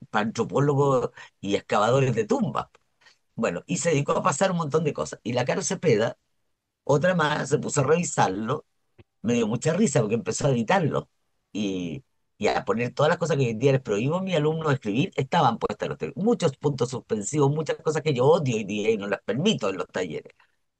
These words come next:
Entonces lo editó y me dijo, "¿Sabéis qué? Podíamos publicarlo". Le dije, "Nica, porque esta cuestión me cago en vergüenza". Son textos escritos, eh, antes de publicar mi primer libro. Yo publiqué el primer libro en el ochenta y cinco.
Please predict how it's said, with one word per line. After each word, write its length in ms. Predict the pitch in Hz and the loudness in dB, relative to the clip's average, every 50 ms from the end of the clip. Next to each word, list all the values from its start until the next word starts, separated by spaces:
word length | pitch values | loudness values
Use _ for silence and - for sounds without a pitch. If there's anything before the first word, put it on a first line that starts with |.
| _ _ _ _ _ _ _ _ - | _ _ _ _ _ _ _ _ -6
Entonces 400 | 117 127 123 160 151 - 160 143 | -4 0 0 0 2 4 2 4
lo 120 | 127 120 | 4 4
editó 640 | 117 104 110 107 98 90 - - 190 220 233 - - _ _ _ _ - | 4 2 2 -2 -4 -6 -4 0 4 4 4 4 2 _ _ _ _ -8
y 80 | - 233 | -6 -4
me 80 | 120 | -2
dijo, 160 | 135 139 156 151 | -2 -2 -2 -4
"¿Sabéis 280 | - - 131 127 131 - | -2 -2 -2 -2 -2 -2
qué? 120 | 151 143 | -4 -4
Podíamos 380 | 135 123 120 127 127 127 120 - | -4 -2 -2 -2 -2 -2 -2 -2
publicarlo". 320 | 107 101 101 104 98 85 | -2 -2 -2 0 -2 -2
Le 60 | 90 | -4
dije, 120 | 90 - 90 | -6 -6 -4
"Nica, 440 | 90 110 117 - - - 78 - - | -2 -2 -2 -2 -2 -4 -6 -4 -4
porque 240 | - 98 - - - | -6 -6 -4 -6 -8
esta 180 | - - 113 - | -4 -2 -2 0
cuestión 400 | 101 95 - - 110 113 117 113 | -2 -4 0 0 0 0 0 -2
me 100 | 101 - | -4 -2
cago 220 | - 107 110 110 | -2 -2 0 0
en 60 | 113 117 | -2 0
vergüenza". 580 | 123 143 123 110 92 87 - - 123 117 - _ _ _ _ _ _ _ | 0 0 0 0 -2 -6 -4 -4 -4 -4 -6 _ _ _ _ _ _ _
Son 280 | - - - 98 98 98 | -12 -8 -6 -6 -6 -6
textos 400 | - - 92 98 - - - 101 | -6 -4 -4 -4 -4 -2 -2 -2
escritos, 520 | 104 - - 110 98 - - - 120 123 - _ _ _ _ _ _ _ _ _ _ _ _ - | -2 -2 -4 -6 -6 -4 -2 -2 -4 -4 -4 _ _ _ _ _ _ _ _ _ _ _ _ -2
eh, 300 | 101 98 92 90 - _ _ - | -2 0 0 -2 -6 _ _ -2
antes 340 | 143 160 156 185 - 175 147 | -2 -2 -2 -4 -4 -2 -2
de 80 | 151 | -2
publicar 300 | - - 90 90 90 117 | -2 -4 -8 -6 -4 -4
mi 100 | 123 120 | -4 -4
primer 240 | 90 82 78 85 90 | -4 -6 -6 -6 -6
libro. 500 | 95 90 - 120 151 143 - - - - _ _ _ _ _ _ _ _ _ _ _ _ _ _ _ _ _ _ - | -6 -6 -4 -2 -2 -2 -4 -6 -12 -20 _ _ _ _ _ _ _ _ _ _ _ _ _ _ _ _ _ _ -14
Yo 180 | 87 - - | -10 -10 -8
publiqué 280 | - 87 90 80 - 82 | -8 -8 -10 -8 -8 -8
el 60 | 78 | -8
primer 240 | - 80 90 92 90 | -8 -10 -8 -8 -10
libro 220 | 87 95 104 101 | -8 -8 -8 -6
en 60 | 95 | -6
el 40 | 87 | -8
ochenta 260 | - - 80 71 - | -8 -10 -12 -10 -10
y 40 | - | -8
cinco. 400 | - - 139 151 123 82 - - | -6 -4 -4 -4 -4 -4 -8 -14